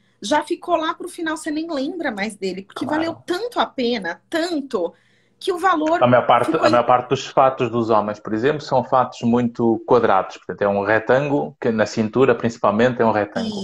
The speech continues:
Speaker 1: Isto.
Speaker 2: Mas quem vai mantendo a, a, a forma física,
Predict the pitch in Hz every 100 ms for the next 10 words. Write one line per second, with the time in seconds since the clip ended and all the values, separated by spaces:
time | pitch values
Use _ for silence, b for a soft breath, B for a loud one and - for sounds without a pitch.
0 | 180 175 - - 254 320 - _ _ -
1 | 127 135 - - - 147 135 107 95 98
2 | 98 104 104 104 - 107 110 113 113 131
3 | 127 117 104 95 - 104 107 107 101 98
4 | 107 117 107 110 - 123 120 127 127 147